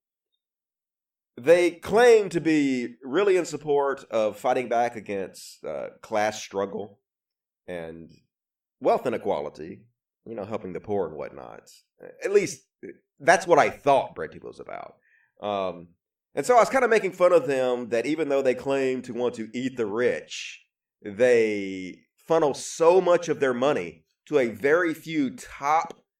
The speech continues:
content creators, people who are making way more than they need to comfortably live, which is exasperating the, the class problems, right, and class struggle. Um, instead of funneling that money to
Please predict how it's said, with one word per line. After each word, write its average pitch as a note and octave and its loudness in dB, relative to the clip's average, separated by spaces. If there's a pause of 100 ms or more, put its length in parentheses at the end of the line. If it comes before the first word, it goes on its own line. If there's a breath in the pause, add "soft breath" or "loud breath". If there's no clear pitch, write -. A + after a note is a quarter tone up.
(260)
content C#3+ -4
creators, E2 -10
people D#3+ -8
who D3+ -6
are C3+ 0
making A2 -4
way A3 6
more D3+ 6
than B2 -4
they B2 0
need C3 -2
to G#2 -8
comfortably A2 -8
live, F#2+ 0 (540)
which B2 -2
is C3+ -2
exasperating G#2+ -4 (680)
the, F2 -14 (640)
the F#2 -14
class G2+ -4 (180)
problems, F2 -8
right, F2 -6
and - -18
class D#2+ -10
struggle. D#2 -14 (380)
Um, F#2+ -8
instead C3+ 0
of A2 -2 (580)
funneling E3 4
that D3 2
money D3 4
to A#2 -4